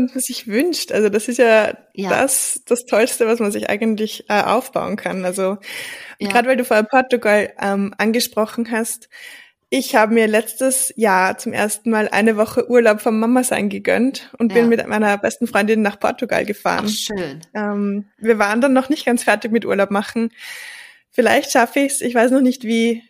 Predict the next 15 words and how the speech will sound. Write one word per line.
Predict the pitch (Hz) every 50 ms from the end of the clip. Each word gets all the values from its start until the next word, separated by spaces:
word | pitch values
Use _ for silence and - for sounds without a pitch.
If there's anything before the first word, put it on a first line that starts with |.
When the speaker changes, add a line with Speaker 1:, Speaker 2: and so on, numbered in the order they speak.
| _ _ -
Speaker 1:
ähm, | 214 214 214 214 214 214 -
Speaker 2:
<laughs> | 208
Speaker 1:
mit | 214 214 196 185
dieses | 220 220 220 - 220 214 - - - - _ _ _ _ _
Jahr | - 226 214 202 202 196 -
noch | 208 202 196 202 -
mal | 214 208 208 -
eine | - 202 202 202 196 208
Woche | 190 196 - - 202 - - -
Urlaub | 214 220 202 196 202
nur | 208 202 202
für | 202 - 208
mich | 208 202 208 - -
zu | - - 196
gönnen. | - - - 202 101 202 208 220